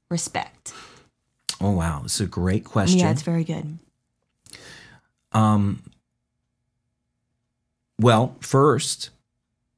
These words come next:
Speaker 2: it's good that you acknowledge that you've not always been a good spiritual leader
Speaker 1: Yeah,
Speaker 2: in
Speaker 1: for
Speaker 2: your
Speaker 1: sure.
Speaker 2: home. And I think that you need to verbalize that to your family.
Speaker 1: Yeah.
Speaker 2: I think you need to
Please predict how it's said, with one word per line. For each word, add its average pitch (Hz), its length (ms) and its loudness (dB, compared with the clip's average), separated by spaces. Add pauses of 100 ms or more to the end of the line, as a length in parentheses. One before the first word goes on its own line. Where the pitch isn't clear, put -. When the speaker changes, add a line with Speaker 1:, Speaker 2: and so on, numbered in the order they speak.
(640)
Speaker 2:
it's 107 180 2
good 123 320 4
that 123 140 0
you 110 140 4
acknowledge 104 800 2 (380)
that - 140 -4
you've 104 220 0
not 101 200 4
always 90 260 0
been 92 140 0
a - 20 0
good 85 240 -4
spiritual - 420 -4
leader 80 420 -4
Speaker 1:
Yeah, 180 180 -2
Speaker 2:
in 170 60 0
Speaker 1:
for 202 80 2
Speaker 2:
your 180 80 2
Speaker 1:
sure. 175 160 0
Speaker 2:
home. 170 100 -6 (560)
And 107 560 2
I 98 160 0
think 107 320 -2
that 98 180 -2
you 104 180 2
need 101 280 0
to 101 180 0
verbalize 95 720 0
that 87 320 -4
to 101 200 0
your 92 360 -2 (200)
family. 147 500 0
Speaker 1:
Yeah. 185 200 2 (220)
Speaker 2:
I 104 140 0
think 110 280 0
you 113 100 4
need 110 300 2
to 110 400 0